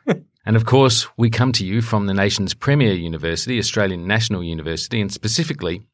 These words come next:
from its world-renowned Crawford School of Public Policy. Joining me, as always, from our small studio is the wonderful Doctor Maria Tafliger. Hey there, Maria. It's, uh, good to see you again. Have you regained your balance, uh, given the recent political events?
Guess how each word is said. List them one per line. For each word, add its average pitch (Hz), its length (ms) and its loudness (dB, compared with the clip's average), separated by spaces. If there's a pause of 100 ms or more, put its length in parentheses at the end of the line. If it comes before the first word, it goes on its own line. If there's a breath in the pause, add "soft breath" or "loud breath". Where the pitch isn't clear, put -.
(600)
from 101 200 0
its - 160 -6
world-renowned 101 640 2
Crawford - 320 -6
School 82 240 -8
of 76 80 -16
Public 78 320 -12
Policy. 87 420 -6 (800 soft breath)
Joining 127 320 4
me, 127 140 2
as 113 140 2
always, 113 380 2
from 101 160 -4
our 87 140 -2
small 101 360 -2
studio 95 500 -2
is 101 140 -4
the 98 100 -6
wonderful 110 400 2
Doctor 92 360 -4
Maria 87 380 -6
Tafliger. 85 560 -10 (880 soft breath)
Hey 85 140 -8
there, 87 100 -4
Maria. 85 440 0
It's, - 200 -2
uh, 90 100 -2
good 85 240 -8
to 90 60 -6
see 107 200 0
you 98 160 2
again. 101 260 0
Have 135 100 0
you 113 160 -2
regained 110 460 2
your 101 140 0
balance, 113 600 -2
uh, 104 240 -4
given 101 440 -8
the 98 140 -8
recent 104 360 -8
political 101 320 -10
events? 110 420 -14